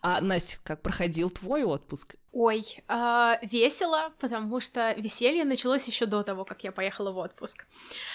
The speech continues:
Speaker 2: В общем, а, у меня заканчивался мой загранник десятилетний, и я, а, посмотрела, что на его замену требуется три месяца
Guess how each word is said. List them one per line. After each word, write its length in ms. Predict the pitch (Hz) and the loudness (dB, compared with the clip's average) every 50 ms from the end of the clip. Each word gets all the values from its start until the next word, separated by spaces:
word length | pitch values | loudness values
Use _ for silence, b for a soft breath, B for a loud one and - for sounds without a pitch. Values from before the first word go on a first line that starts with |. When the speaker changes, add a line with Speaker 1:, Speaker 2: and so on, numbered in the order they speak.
| B B | B B
Speaker 2:
В 140 | - 214 | 0 2
общем, 480 | 254 254 254 - - 262 240 233 233 226 - - | 2 2 4 2 2 2 2 0 -2 -8 -8 -6
а, 680 | - 233 233 226 226 226 226 220 220 220 220 220 - - | -4 -4 -2 0 0 2 2 2 2 2 2 0 0 0
у 80 | 233 | 0
меня 440 | 233 240 240 226 233 240 285 370 381 | 0 0 0 0 2 4 4 4 4
заканчивался 800 | 294 277 269 - 233 240 285 302 - 311 285 285 254 - - 233 | 2 0 0 0 0 0 0 -2 -4 -4 -4 -2 -2 -2 -2 -4
мой 420 | 214 208 214 220 240 247 247 240 | -4 -4 -2 0 4 6 6 6
загранник 560 | 240 233 214 208 214 208 202 202 196 190 190 180 | 6 4 2 0 2 2 2 0 -2 -6 -8 -8
десятилетний, 800 | 190 190 - - - 190 190 190 190 185 - - - 196 - _ _ _ _ _ _ - | -8 -8 -8 -6 -6 -4 -4 -4 -4 -6 -8 -14 -12 -14 -14 _ _ _ _ _ _ -6
и 80 | 233 | -6
я, 400 | 214 196 196 196 180 220 269 320 370 392 _ _ _ B B B B B B B B B | -6 -4 -2 0 2 2 0 0 -4 -10 _ _ _ B B B B B B B B B
а, 580 | - 202 208 208 202 202 202 202 202 202 202 202 202 | -6 -4 -4 -2 -2 -4 -6 -6 -6 -8 -8 -8 -6
посмотрела, 720 | 233 214 - 247 226 214 214 202 220 254 320 359 381 403 - | -4 -2 0 0 -2 -2 0 0 2 2 2 2 0 -2 -6
что 260 | - - - 247 226 | -10 -4 -2 -2 0
на 80 | 226 226 | 0 0
его 180 | 220 220 220 | -2 -2 -2
замену 320 | 220 226 220 226 220 214 214 | -2 -2 -2 -2 -2 -4 -4
требуется 720 | 214 214 214 214 208 214 202 196 - - 214 190 190 185 - | -4 -4 -4 -2 -2 -2 -2 -2 -4 -6 -4 -4 -6 -6 -4
три 140 | - 208 196 | -4 -4 -4
месяца 560 | 175 143 139 - - - 220 - - 302 | -4 -6 -8 -8 -8 -8 -4 -4 -2 0